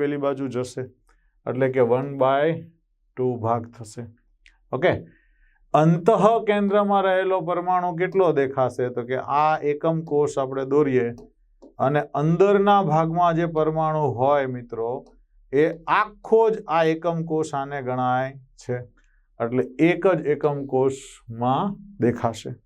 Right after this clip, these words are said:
કેમ કે બાજુવાળાને નહીં દેખાય, વચ્ચે દિવાલ આવી જાય છે. ઓકે, ચાલો, કયા પ્રકારના ઘનમાં પ્રતિ એકમ કોષ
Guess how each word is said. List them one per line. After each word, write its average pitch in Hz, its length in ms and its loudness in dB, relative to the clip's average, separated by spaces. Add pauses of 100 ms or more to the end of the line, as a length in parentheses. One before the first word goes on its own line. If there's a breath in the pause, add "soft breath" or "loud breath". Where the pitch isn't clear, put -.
(380)
કેમ 107 160 -4
કે 113 120 4
બાજુવાળાને 131 600 4
નહીં 175 200 2
દેખાય, 113 300 0
વચ્ચે 139 300 0
દિવાલ 175 300 6
આવી 123 200 0
જાય 117 180 -18
છે. - 80 -20 (460)
ઓકે, 175 180 0 (720 soft breath)
ચાલો, 90 240 -2 (1080)
કયા 208 360 6
પ્રકારના 214 540 2 (100)
ઘનમાં 175 440 2
પ્રતિ 180 340 2
એકમ 185 320 -4
કોષ 180 180 -2